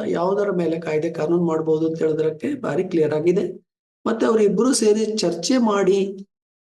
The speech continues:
ಯಾವ ಕಾಯ್ದೆ ಕಾನೂನುಗಳು ಯಾವ ಕ್ಷೇತ್ರದಲ್ಲಿ ಮಾಡ್ಬೋದು ಅಂತ ಹೇಳೋದಕ್ಕೂ ಇದೆ. ಸ್ಟೇಟ್ ಲಿಸ್ಟ್, ಸೆಂಟ್ರಲ್ ಲಿಸ್ಟ್ and ಕಾಂಕ್ರೀಟ್ ಲಿಸ್ಟ್ ಅಂತ. But, ಎಷ್ಟೋ, but ಅಲ್ಲಿ ಕೂಡ ಏನಾಗಿದೆ ಅಂತ ಹೇಳಿದ್ರೆ, ಆ,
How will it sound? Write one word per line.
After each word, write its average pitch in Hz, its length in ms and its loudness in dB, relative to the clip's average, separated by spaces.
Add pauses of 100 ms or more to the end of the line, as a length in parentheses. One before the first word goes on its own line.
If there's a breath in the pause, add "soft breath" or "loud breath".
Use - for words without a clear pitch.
(240)
ಯಾವ 185 420 2
ಕಾಯ್ದೆ 170 340 2
ಕಾನೂನುಗಳು 160 520 -2
ಯಾವ 156 220 0
ಕ್ಷೇತ್ರದಲ್ಲಿ 156 400 -2
ಮಾಡ್ಬೋದು 143 500 -2
ಅಂತ 139 120 -4
ಹೇಳೋದಕ್ಕೂ 131 460 -2
ಇದೆ. - 400 -4 (180)
ಸ್ಟೇಟ್ 170 300 2
ಲಿಸ್ಟ್, - 480 -4
ಸೆಂಟ್ರಲ್ 170 400 0
ಲಿಸ್ಟ್ 156 260 -4
and 226 440 -2
ಕಾಂಕ್ರೀಟ್ 147 440 0
ಲಿಸ್ಟ್ - 400 -6
ಅಂತ. 131 180 -10 (1300)
But, - 400 -4 (840)
ಎಷ್ಟೋ, 240 880 0
but 240 240 -2
ಅಲ್ಲಿ 233 260 2
ಕೂಡ 254 240 0
ಏನಾಗಿದೆ 233 600 2
ಅಂತ 214 140 2
ಹೇಳಿದ್ರೆ, 214 800 0 (960)
ಆ, - 80 -2